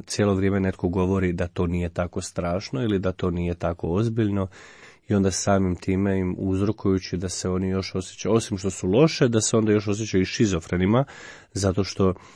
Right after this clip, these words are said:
a, doživljavaju taj sukob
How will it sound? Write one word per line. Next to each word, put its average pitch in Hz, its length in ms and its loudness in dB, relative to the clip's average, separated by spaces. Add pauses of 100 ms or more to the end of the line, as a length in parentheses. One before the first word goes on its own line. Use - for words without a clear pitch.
(360)
a, 92 320 2 (200)
doživljavaju 95 680 2
taj 98 220 0
sukob 95 600 0